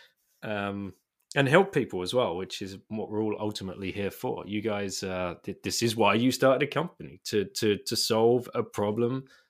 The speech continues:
that you saw a need to i-, in the free market to, to try and help people. Uh, so what, what are the different, you know, what are the layers of service of Casa? Ha-,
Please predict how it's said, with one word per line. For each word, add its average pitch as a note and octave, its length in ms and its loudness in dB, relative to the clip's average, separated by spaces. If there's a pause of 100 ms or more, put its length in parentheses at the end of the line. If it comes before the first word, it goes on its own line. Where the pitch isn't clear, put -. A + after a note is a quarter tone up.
(120)
that - 100 -8
you A#2 160 0
saw A#2+ 480 8 (440)
a A#2 40 2
need B2+ 340 2
to E2 200 -4 (220)
i-, A2+ 160 -2
in B2 120 2
the C3 80 8
free C3 300 4
market A2+ 680 2
to, B2 260 6
to A#2 160 -4
try B2 300 0
and A#2 100 -2
help C3+ 300 -2
people. - 400 -8 (840)
Uh, A#2 340 0
so C#3+ 300 6 (500)
what, C#3+ 280 6 (160)
what E3+ 220 12
are G#3 40 10
the F#3+ 100 6
different, D#3+ 460 6
you D3 80 8
know, C3 100 10
what C3+ 160 8
are E3 60 6
the D3 100 6
layers C3+ 480 8
of A2+ 80 0
service A2+ 440 4
of G2 120 -4
Casa? - 440 0 (160)
Ha-, A2+ 260 -6